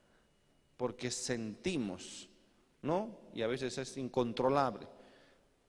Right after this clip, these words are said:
De la misma manera en el espíritu, hermanos. Sentimos que Dios quiere hablarnos, pero no lo va a hacer ahí mientras usted esté en el Facebook, mientras usted esté, eh, viendo televisión, eh, o distrayéndose demasiado,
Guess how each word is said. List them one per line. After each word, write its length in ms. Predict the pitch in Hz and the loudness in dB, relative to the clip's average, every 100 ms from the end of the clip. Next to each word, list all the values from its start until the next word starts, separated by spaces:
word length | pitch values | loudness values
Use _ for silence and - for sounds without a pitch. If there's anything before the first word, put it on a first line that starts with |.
| - | -8
De 200 | 117 135 | 2 4
la 100 | 135 | 4
misma 300 | 156 165 170 | 2 2 0
manera 320 | 160 147 151 | 2 2 2
en 60 | 143 | 2
el 60 | 127 | -2
espíritu, 440 | - 147 135 - | -2 -2 -2 -2
hermanos. 460 | 104 87 85 101 - | -2 -4 -8 -12 -6
Sentimos 880 | - 135 123 110 190 185 180 175 - | -2 0 0 -2 -2 0 -2 -4 -4
que 200 | 139 120 | -2 0
Dios 520 | 123 160 170 170 - - | 0 2 2 -2 -6 -2
quiere 400 | 147 165 160 - | 2 2 0 0
hablarnos, 720 | 123 120 147 165 160 165 156 - - - - | 0 4 6 4 2 -4 -6 -12 -20 -8 0
pero 200 | 127 123 | 2 4
no 300 | 131 165 180 | 4 6 8
lo 140 | 170 | 8
va 80 | 156 | 6
a 20 | |
hacer 260 | 151 160 156 | 4 2 2
ahí 280 | 151 160 | 2 0
mientras 440 | 151 151 135 127 - | -2 0 0 0 -2
usted 260 | 120 - | -2 2
esté 180 | 143 - | 2 2
en 120 | 131 | 0
el 120 | 131 120 | 0 0
Facebook, 560 | 156 165 160 147 151 | 2 4 2 -2 -2
mientras 360 | 139 123 123 117 | -2 -2 0 -2
usted 260 | 120 - | -4 0
esté, 420 | 143 - 139 139 - - - - - | 0 2 2 0 -4 -18 -20 -14 0
eh, 340 | 120 123 104 | 4 4 2
viendo 440 | 123 139 147 139 135 | 2 2 4 2 4
televisión, 840 | 131 117 120 113 143 147 151 147 - - - - | 2 2 2 0 0 0 -2 -6 -12 -20 -12 0
eh, 180 | 123 - | 2 4
o 120 | 123 | 2
distrayéndose 720 | 123 - 127 139 143 127 139 | 0 0 2 2 0 -2 -4
demasiado, 1040 | 120 127 117 107 - 156 165 170 160 170 | -2 -2 0 -4 -4 -2 0 0 2 -2